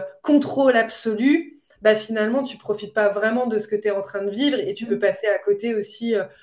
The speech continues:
Speaker 1: bah, de l'opportunité de juste rencontrer quelqu'un, euh, de juste partager un moment chouette avec d'autres personnes, euh, et, ou une expérience, euh, cool. Et,
Speaker 2: Mm.
Speaker 1: et c'est déjà chouette si on peut déjà vivre ça, je trouve que c'est
Speaker 2: Bah oui,
Speaker 1: déjà
Speaker 2: c'est
Speaker 1: pas
Speaker 2: ça.
Speaker 1: mal, quoi. <laughs>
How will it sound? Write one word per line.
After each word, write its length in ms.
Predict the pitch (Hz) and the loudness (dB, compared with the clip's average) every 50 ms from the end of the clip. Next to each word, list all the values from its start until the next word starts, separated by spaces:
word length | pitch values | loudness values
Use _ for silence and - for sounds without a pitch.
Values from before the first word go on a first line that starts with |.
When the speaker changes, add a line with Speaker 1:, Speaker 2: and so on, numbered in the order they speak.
| - - - _ _ _ _ | -20 -20 -20 _ _ _ _
Speaker 1:
bah, 200 | 175 170 190 185 | -6 -2 -2 0
de 120 | 180 196 202 | 2 4 4
l'opportunité 720 | 196 190 - 196 180 - - - 185 180 165 - 240 240 | 4 4 0 -2 -6 -6 -8 -10 -10 -12 -8 -6 -6 -6
de 180 | 202 180 180 180 | -4 -6 -8 -8
juste 420 | 170 170 202 214 214 220 - 185 175 | -6 -6 -4 -6 -6 -6 -8 -8 -8
rencontrer 500 | 170 170 185 180 180 180 175 - - 175 175 | -6 -4 -4 -6 -6 -8 -10 -8 -10 -8 -6
quelqu'un, 760 | 175 175 170 - - 185 196 208 233 254 262 262 269 262 220 | -6 -8 -8 -6 -4 0 2 2 4 4 4 4 2 2 2
euh, 240 | 196 190 185 185 180 | 0 0 0 -2 -4
de 120 | 175 185 | -6 -8
juste 420 | 175 170 190 202 208 202 - 202 180 | -10 -8 -8 -8 -8 -4 -4 -4 -2
partager 420 | - 180 170 - - 170 170 180 | -2 -4 -6 -4 -6 -6 -4 -4
un 100 | 180 180 | -4 -4
moment 280 | 180 175 175 175 170 170 | -4 -6 -6 -6 -6 -8
chouette 460 | 170 - - - 170 180 208 240 214 196 | -8 -8 -6 -4 0 0 0 0 0 -2
avec 240 | 170 165 160 165 165 | -4 -6 -6 -8 -8
d'autres 340 | 180 185 - - _ 170 165 | -10 -12 -12 -12 _ -16 -16
personnes, 680 | 165 - 170 156 - - 170 156 160 185 208 233 220 196 | -12 -12 -12 -12 -12 -10 -8 -6 -2 -2 -2 -2 -2 -4
euh, 100 | 170 - - _ _ _ _ _ _ _ _ | -4 -6 -10 _ _ _ _ _ _ _ _
et, 80 | - 175 | -14 -14
ou 240 | 180 196 196 202 208 | -12 -10 -4 -2 0
une 160 | 208 208 214 | 4 6 6
expérience, 680 | 214 214 - 214 190 185 185 202 262 302 202 - - | 4 4 2 -2 -2 0 0 -2 -2 -2 -4 -4 -6
euh, 140 | 180 202 202 - | -6 -6 -6 -6
cool. 360 | - 233 233 294 294 - - - _ - - _ _ _ _ | -2 0 2 2 2 0 -4 -8 _ -20 -20 _ _ _ _
Et, 80 | - 170 156 156 151 156 | -10 -8 -6 -6 -6 -6
Speaker 2:
Mm. 300 | 196 220 233 - 151 156 160 160 | -4 -2 -2 -2 -2 -4 -4 -4
Speaker 1:
et 80 | - - - | -6 -6 -8
c'est 80 | 214 220 | 0 0
déjà 420 | 226 220 220 214 214 214 202 196 | 4 6 8 8 8 8 6 4
chouette 340 | 196 - - 359 381 453 440 - | 2 0 2 4 4 4 2 -2
si 140 | - - 285 | 0 2 4
on 120 | 240 233 240 | 4 4 4
peut 140 | 262 247 | 4 4
déjà 260 | 226 240 240 233 240 240 | 4 6 8 8 8 8
vivre 380 | 226 233 240 226 220 214 220 220 | 8 6 4 4 6 6 4 4
ça, 440 | 220 - 262 285 311 302 254 220 | 4 4 4 4 6 4 2 2
je 80 | 214 - | 0 -2
trouve 200 | - - 247 247 | -6 -6 -6 -4
que 80 | - 220 | -6 -2
c'est 140 | - 208 | 0 2
Speaker 2:
Bah 40 | 208 | 4
oui, 140 | 208 202 196 | 4 6 6
Speaker 1:
déjà 40 | 202 | 6
Speaker 2:
c'est 80 | 202 | 6
Speaker 1:
pas 100 | 240 240 | 6 4
Speaker 2:
ça. 180 | 247 254 285 302 | 4 2 2 0
Speaker 1:
mal, 80 | 302 - | -2 -4
quoi. 100 | - - - - _ _ _ | -6 -6 -6 -10 _ _ _
<laughs> 580 | - 277 - 262 254 - 226 214 - - _ | 0 0 2 2 0 -2 -4 -6 -8 -14 _